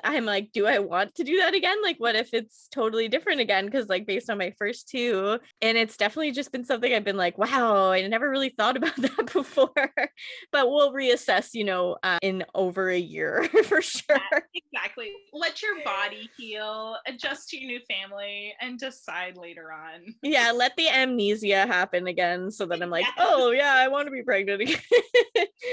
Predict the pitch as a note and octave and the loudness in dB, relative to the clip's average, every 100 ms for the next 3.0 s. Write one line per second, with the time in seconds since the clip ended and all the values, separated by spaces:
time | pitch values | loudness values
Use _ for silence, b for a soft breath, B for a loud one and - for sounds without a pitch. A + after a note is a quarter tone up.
0 | A#4+ A4+ A4+ G4 - _ - A3+ A#3+ A3+ | -2 -2 -2 -6 -12 _ -4 -2 -2 -2
1 | F3 F#3 F#3+ F#3 F3 E3+ F3+ - F3+ F#3 | 0 -2 -2 -2 -2 -2 -4 -4 -2 0
2 | F#3 G3 F3 F3 E3+ - - - - | 0 -2 -6 -4 -4 -4 -8 -10 -16